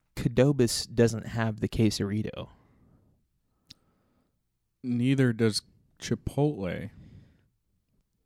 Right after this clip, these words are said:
Speaker 1: Ladies and gentlemen, it was at this moment <laughs> that
Speaker 2: Wait,
Speaker 1: Ben
Speaker 2: hold on.
Speaker 1: realized
Speaker 2: Quesarito.
Speaker 1: Russ didn't know. <laughs>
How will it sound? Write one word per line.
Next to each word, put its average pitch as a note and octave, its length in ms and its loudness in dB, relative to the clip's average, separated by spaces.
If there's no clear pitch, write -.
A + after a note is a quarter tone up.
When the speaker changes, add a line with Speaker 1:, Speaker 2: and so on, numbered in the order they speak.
Speaker 1:
Ladies B2+ 200 -2
and B2 100 2
gentlemen, A2+ 440 -2
it - 80 -2
was A#2 120 4
at A#2+ 140 4
this - 180 0
moment A2 540 2
<laughs> - 680 -20
that B2 120 -2
Speaker 2:
Wait, C#3+ 340 8
Speaker 1:
Ben C3+ 140 10
Speaker 2:
hold C#3+ 140 10
on. A#2 40 6
Speaker 1:
realized G2+ 640 4
Speaker 2:
Quesarito. C3+ 580 6
Speaker 1:
Russ A#2 160 4
didn't B2 400 4
know. - 340 0
<laughs> - 60 -14